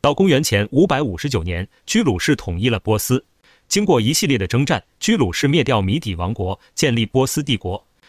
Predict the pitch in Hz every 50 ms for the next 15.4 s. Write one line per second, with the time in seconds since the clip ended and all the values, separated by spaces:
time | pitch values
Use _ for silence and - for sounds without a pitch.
0 | _ _ _ - - 220 220 139 101 - - 165 143 - 98 90 98 104 - 156
1 | - - - - 135 107 98 101 101 - _ 151 165 180 175 - 208 147 113 92
2 | 90 92 101 117 107 107 107 - 139 147 151 - 87 87 - _ _ _ _ -
3 | 160 214 226 - - 98 - - _ _ - 165 180 - 98 87 - - 131 123
4 | 127 117 104 95 90 95 143 - - 92 95 101 - _ _ 110 104 90 110 110
5 | - 120 117 113 98 98 - - _ 147 151 170 - - - 165 110 92 90 92
6 | 92 117 120 120 113 113 104 87 - - 87 90 98 - _ _ _ _ _ _
7 | _ _ - - 220 165 - 107 107 151 143 120 - - 180 175 143 139 170 139
8 | - - 90 - - 98 98 117 107 107 - _ - - - 233 220 165 151 151
9 | 165 160 - 127 117 120 - - 165 117 - 92 - _ _ _ _ _ - 214
10 | 240 175 107 90 - 147 135 - - 127 110 - - 156 120 107 95 90 92 -
11 | 143 151 156 - 95 87 92 113 135 160 - - 147 - - _ _ _ - 110
12 | 98 87 85 92 104 123 - 143 120 117 - 180 202 226 - - 82 80 - 131
13 | 113 101 - 131 135 147 - _ - _ - 104 101 98 - 110 135 156 - 113
14 | 113 151 - 110 113 - 156 175 185 131 98 - 92 - - 98 95 113 156 160
15 | 107 90 90 127 - 92 90 92